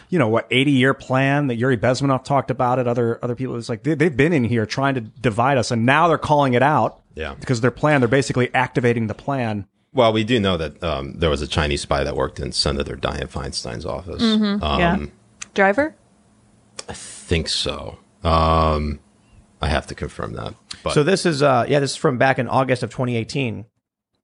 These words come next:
Speaker 3: Yeah.
Speaker 4: Details surface about Senator Feinstein and the Chinese spy who worked for her. That's crazy.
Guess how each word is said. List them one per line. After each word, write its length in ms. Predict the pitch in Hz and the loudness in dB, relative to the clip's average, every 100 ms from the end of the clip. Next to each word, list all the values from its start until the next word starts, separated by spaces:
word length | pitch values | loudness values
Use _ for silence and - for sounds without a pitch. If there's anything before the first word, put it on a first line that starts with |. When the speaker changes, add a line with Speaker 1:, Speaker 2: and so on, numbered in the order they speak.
| _ | _
Speaker 3:
Yeah. 160 | 214 165 | -2 0
Speaker 4:
Details 260 | 196 165 - | 2 2 2
surface 300 | 160 143 131 | 0 0 0
about 180 | 120 | 0
Senator 240 | - 143 123 | 0 0 0
Feinstein 460 | - 139 147 135 123 | 0 0 0 -2 -4
and 80 | |
the 40 | 104 | -4
Chinese 400 | - 143 151 - | -4 -2 -2 -2
spy 240 | - 117 | 0 0
who 80 | 113 | -2
worked 340 | 104 127 - | -2 -2 -2
for 220 | - 123 101 | -4 -4 -4
her. 220 | 90 - _ _ _ _ _ _ _ _ _ _ _ | -8 -14 _ _ _ _ _ _ _ _ _ _ _
That's 180 | 156 170 | -4 0
crazy. 460 | 180 196 208 165 | 2 4 2 0